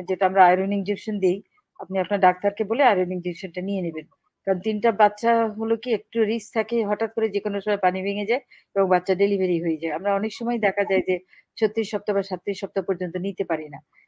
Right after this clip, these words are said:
তো যতটা পর্যন্ত আমরা নিতে পারবো, তারপরে delivery করাতে হবে। এবং এখানে অবশ্যই cesarean লাগবে, কারণ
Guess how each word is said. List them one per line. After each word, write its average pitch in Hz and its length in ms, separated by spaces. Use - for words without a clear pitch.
তো 196 60
যতটা 226 400
পর্যন্ত 233 400
আমরা 220 180
নিতে 214 240
পারবো, 214 360
তারপরে 196 400
delivery 175 400
করাতে 170 320
হবে। 196 180
এবং 196 240
এখানে 202 260
অবশ্যই 196 360
cesarean 208 460
লাগবে, 185 360
কারণ 190 320